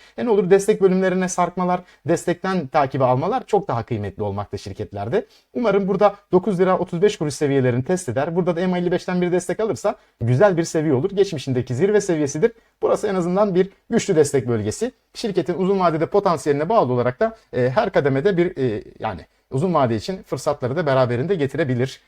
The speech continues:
Tabii ki kişisel görüş olarak anlatıyorum. E, şirketlere sepet oluşturmadan ve uzun vadede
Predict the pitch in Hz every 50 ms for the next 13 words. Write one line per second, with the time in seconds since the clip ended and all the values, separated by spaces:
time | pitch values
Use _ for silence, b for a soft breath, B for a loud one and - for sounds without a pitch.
0 | _ - 190 139 113 - - 143 - 147 - - 160 151 139 131 127 123 113 -
1 | 110 113 110 107 110 - - 123 127 127 113 - 127 127 156 214 233 b b b
2 | b b b 120 113 113 107 104 104 98 - 131 131 135 147 139 - 147 147 165
3 | 160 - - - 143 139 165 - 151 143 143 139 - 151 151 151 143 131 143 165
4 | 180 B B B B 123 139 147 139 160 156 143 143 147 135 139 131 143 156 147
5 | 143